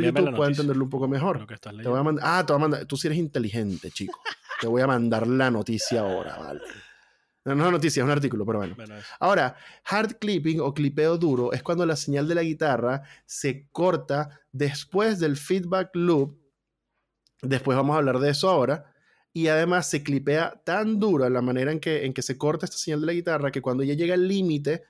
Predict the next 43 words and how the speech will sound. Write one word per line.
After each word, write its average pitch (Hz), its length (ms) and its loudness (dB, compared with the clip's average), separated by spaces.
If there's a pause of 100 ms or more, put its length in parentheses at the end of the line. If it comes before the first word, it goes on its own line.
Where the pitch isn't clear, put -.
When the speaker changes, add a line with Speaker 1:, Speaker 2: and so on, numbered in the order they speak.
(360)
Speaker 2:
en 123 260 0
donde 120 240 2
empieza 139 340 -2
a 175 40 0
generar 165 180 0
saturación, 180 580 -2 (140)
se - 360 -6
corta 143 320 2
de 143 60 4
una 143 100 2
manera 127 220 2
más 131 180 0
brusca, 127 380 0
más 113 180 -2
recta. 131 520 -2 (260)
Y 139 120 0
la 135 180 2
onda 143 320 2
sinusoidal 160 800 -2 (160)
se - 180 -2
va 120 60 2
a - 20 4
ver 127 100 2
más 147 240 0
como 117 220 0
una 123 180 0
onda 131 360 0
cuadrada, 107 720 0 (180)
como 151 240 0
van 127 160 2
a 127 40 0
empezar 127 340 -2
a 113 40 2
ver 120 140 2
en 131 120 0
algunos 117 400 -2
de 117 80 -4
estos - 360 -10
ejemplos 104 560 -6
que - 80 -14
están 95 220 -14
acá. 143 320 -2 (520)
Entonces, 123 720 0